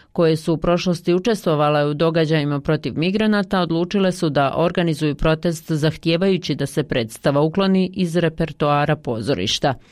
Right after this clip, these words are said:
One također tvrde da je dijelo uvreda i ismijavanje naroda i vojske,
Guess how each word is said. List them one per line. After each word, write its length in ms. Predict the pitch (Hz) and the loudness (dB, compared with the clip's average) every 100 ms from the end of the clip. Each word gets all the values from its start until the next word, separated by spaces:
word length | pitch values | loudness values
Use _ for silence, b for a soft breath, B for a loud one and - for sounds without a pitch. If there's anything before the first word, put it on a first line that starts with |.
| b b b - | b b b 0
One 240 | 180 170 | 2 2
također 480 | 160 156 156 160 156 | 0 0 0 0 -2
tvrde 320 | 180 175 185 | -2 0 0
da 100 | 156 | 0
je 100 | 131 | -2
dijelo 400 | 113 156 147 135 - | 0 0 0 -2 -4
uvreda 520 | 156 165 175 220 226 - | -4 0 0 0 -4 -4
i 80 | 190 | -2
ismijavanje 920 | 208 190 - 170 160 156 170 190 160 | 0 0 0 0 2 2 2 2 2
naroda 420 | 143 147 147 139 | 2 0 0 0
i 60 | 147 | 0
vojske, 480 | 151 165 170 175 | 2 0 0 -2